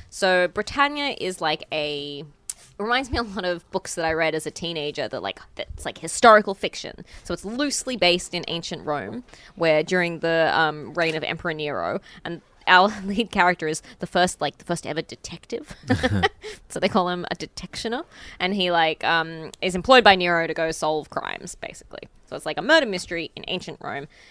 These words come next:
and he, like, the last one was all about, um, a female gladiator, and the first series was about his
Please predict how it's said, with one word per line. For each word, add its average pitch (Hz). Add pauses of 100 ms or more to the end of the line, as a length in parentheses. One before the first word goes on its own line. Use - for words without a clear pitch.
(100)
and 160
he, 160
like, 147 (120)
the 196
last 202
one 190
was 170
all 156
about, 143 (280)
um, 139
a -
female 165
gladiator, 202 (340)
and 151
the 156
first 160 (160)
series 156
was 165
about 147 (120)
his -